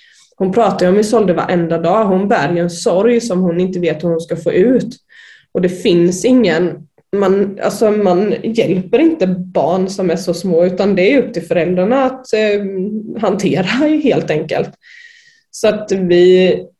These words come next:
vi pratar ju väldigt mycket om Isolde och hon får ju gråta. Så i natt exempelvis så har vi haft en väldigt tuff natt,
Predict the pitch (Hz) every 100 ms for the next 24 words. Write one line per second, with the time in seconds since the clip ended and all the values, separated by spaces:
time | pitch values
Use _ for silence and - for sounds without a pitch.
0 | - 196 185 175 175 240 226 175 180 254
1 | 220 202 202 160 180 185 190 175 175 180
2 | 180 185 202 214 214 190 196 202 196 196
3 | 170 175 180 - - - 202 190 214 -
4 | 220 - 226 220 185 165 170 170 185 180
5 | 175 175 170 170 160 160 - 175 - 180
6 | 190 202